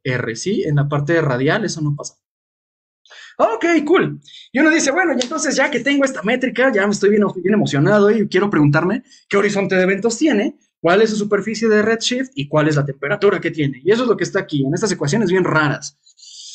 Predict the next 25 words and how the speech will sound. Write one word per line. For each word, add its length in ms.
Bien, 220
lo 120
primero 280
que 140
veo 200
es 80
que 80
el 60
horizonte 360
de 80
eventos 640
tiene 160
una 160
forma 400
igualita, 920
igualita 840
a 120
la 140
que 100
tenía 520
el, 420
la 80
solución 320
de 100
Kerr, 320